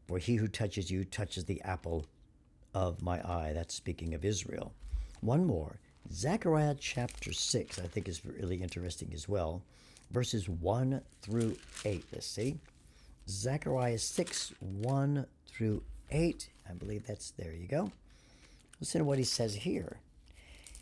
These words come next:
He says, "Then I turned and raised my eyes and looked, and behold, four chariots." Remember, there's four horsemen.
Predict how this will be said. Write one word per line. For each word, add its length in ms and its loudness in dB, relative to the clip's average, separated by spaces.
He 100 4
says, 240 6
"Then 160 6
I 80 6
turned 340 2
and 100 2
raised 280 4
my 480 2
eyes 460 -2
and 120 4
looked, 200 2
and 60 2
behold, 320 4
four 560 6
chariots." 640 0
Remember, 260 2
there's 180 4
four 260 2
horsemen. 480 0